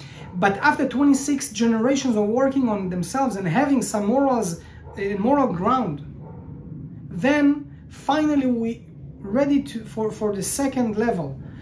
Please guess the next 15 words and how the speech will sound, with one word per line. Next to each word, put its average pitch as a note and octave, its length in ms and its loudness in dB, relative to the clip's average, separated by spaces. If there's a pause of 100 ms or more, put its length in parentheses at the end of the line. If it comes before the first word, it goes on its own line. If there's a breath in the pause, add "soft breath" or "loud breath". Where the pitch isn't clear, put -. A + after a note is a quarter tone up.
(120)
for A3+ 220 0
the G#3+ 80 0
second B3 600 0 (140 loud breath)
floor B3+ 840 0
of G#3+ 220 -6
our F#3 180 -2
building, G3+ 580 0 (520)
and, G#3 320 -4
and G#3 120 -4
then B3+ 180 2
we B3+ 80 0
can A3 200 -2
receive G3+ 320 -6
the F#3 100 -4
Torah. E3 320 -6